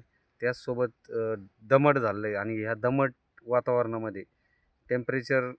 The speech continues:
एकदम, म्हणजे हवा नाही, काहीच नाही, वातावरण एकदम चेंज होऊन गेलं. ह्या चेंज झालेल्या वातावरणामध्ये बुरशीनाशक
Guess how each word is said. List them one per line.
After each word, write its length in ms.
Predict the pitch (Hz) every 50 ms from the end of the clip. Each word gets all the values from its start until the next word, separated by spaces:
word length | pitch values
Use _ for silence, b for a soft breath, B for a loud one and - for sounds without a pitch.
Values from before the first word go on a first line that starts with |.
| _ _ -
एकदम, 260 | 127 120 123 127 123
म्हणजे 200 | 113 113 110 120 - - _ _ _ _
हवा 300 | - - 123 123 127 135
नाही, 180 | 131 127 123 120
काहीच 280 | - 127 123 123 113 -
नाही, 120 | 120 117
वातावरण 400 | 110 120 120 - 131 127 127 127
एकदम 240 | 131 131 131 151 143
चेंज 320 | 139 - - 160 170 170 143
होऊन 200 | 120 110 107 101
गेलं. 200 | 98 92 92 98
ह्या 400 | 98 110 120 127 131 135 139 - - _ _ _ _ _ _ _ -
चेंज 240 | - 160 175 180 147
झालेल्या 320 | 123 110 117 123 123 127
वातावरणामध्ये 840 | 120 123 120 - 120 117 117 117 117 117 117 117 113 104 110 120 131 139 _ _ _ _ _ _ _ _ _ _
बुरशीनाशक 720 | 113 120 131 127 - - 147 135 135 131 123 - - 104